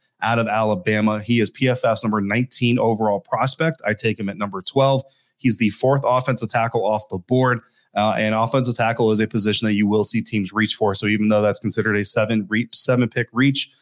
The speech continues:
uh, you're gonna see teams take those kinds of reach on offensive tackles. Think Darnell Wright, who coming into draft weekend this year was, like, the twenty-fifth, twenty-sixth ranked prospect. He ends up going before the Commanders ever even get on the board. Um, currently right now, J C Latham, eighteenth overall,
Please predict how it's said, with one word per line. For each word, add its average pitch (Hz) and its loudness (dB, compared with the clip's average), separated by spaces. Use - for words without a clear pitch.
uh, 104 2
you're 107 2
gonna 107 0
see 104 2
teams 98 -2
take 101 -4
those 98 -2
kinds 98 -2
of 92 -10
reach 95 -2
on 95 0
offensive 95 -4
tackles. 104 -2
Think 107 -2
Darnell 104 2
Wright, 104 -2
who 110 0
coming 113 2
into 101 2
draft 107 0
weekend 101 0
this 120 2
year 110 2
was, 98 -2
like, 95 -2
the 92 -10
twenty-fifth, 107 -2
twenty-sixth 107 -2
ranked 113 0
prospect. 107 0
He 113 0
ends 107 2
up 92 -2
going 101 0
before 95 -4
the 92 -2
Commanders 95 -2
ever 107 2
even 101 2
get 98 0
on 98 0
the 95 0
board. 98 0
Um, 113 2
currently 156 2
right 143 2
now, 139 2
J 139 2
C 135 2
Latham, 131 2
eighteenth 135 2
overall, 120 2